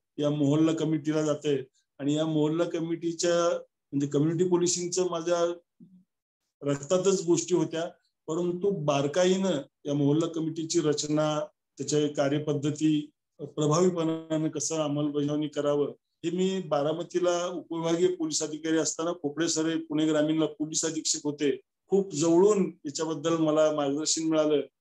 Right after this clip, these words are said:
आणि नंतर सुदैवानं मला त्याच भिवंडीमध्ये मला काम करण्याची संधी मिळाली. तर मला खूप त्याचा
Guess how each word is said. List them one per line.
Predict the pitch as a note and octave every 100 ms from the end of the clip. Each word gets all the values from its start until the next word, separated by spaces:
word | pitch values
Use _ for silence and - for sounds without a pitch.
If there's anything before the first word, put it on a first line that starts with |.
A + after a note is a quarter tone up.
| _
आणि | - D3+
नंतर | D#3+ D3 C#3+
सुदैवानं | - D#3 D3 E3 D#3+ E3
मला | E3 E3 D#3+
त्याच | E3 - F3+ F3
भिवंडीमध्ये | E3+ E3 E3 E3 D#3+ D#3+
मला | D#3 D3+ D3+
काम | D3+ - C#3+ D3
करण्याची | D3 D3 C#3+
संधी | - C#3+ C#3+ D3
मिळाली. | C#3 C#3 C#3 A#2 - _ _
तर | C#3+ C#3 D3 D3 D3
मला | D3 D3+ D#3 D#3 F3 _ _
खूप | - F3
त्याचा | D#3+ C#3 D3+ D3